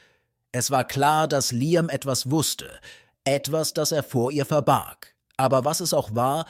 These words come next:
sie würde es herausfinden. Sie musste es einfach.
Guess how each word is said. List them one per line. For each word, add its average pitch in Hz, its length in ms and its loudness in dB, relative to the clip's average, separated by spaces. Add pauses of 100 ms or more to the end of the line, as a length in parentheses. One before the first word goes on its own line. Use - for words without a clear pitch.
sie 190 220 0
würde 131 200 2
es 135 160 0
herausfinden. 107 880 -2 (380)
Sie 196 240 4
musste 208 420 6
es 82 140 -4
einfach. - 680 -10